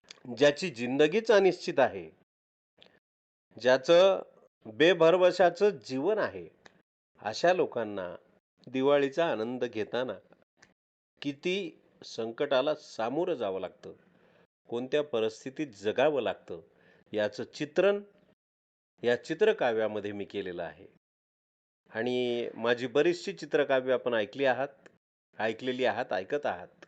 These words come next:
या चित्रामध्ये तुमच्या मोबाईलच्या स्क्रीनवर एक शेतकरी, एक वारकरी पंथातला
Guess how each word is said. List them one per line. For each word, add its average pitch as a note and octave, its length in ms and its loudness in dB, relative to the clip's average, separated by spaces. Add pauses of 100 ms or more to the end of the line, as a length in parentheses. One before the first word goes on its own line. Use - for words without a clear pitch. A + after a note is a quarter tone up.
(1120)
या C3+ 280 6
चित्रामध्ये A#2 880 0 (520)
तुमच्या A#2+ 280 -2
मोबाईलच्या A#2+ 560 -2
स्क्रीनवर G#2+ 600 -4 (840)
एक A2 180 -6
शेतकरी, C3 680 0 (1160)
एक A#2 300 -4 (340)
वारकरी C3 640 2
पंथातला A2 680 -4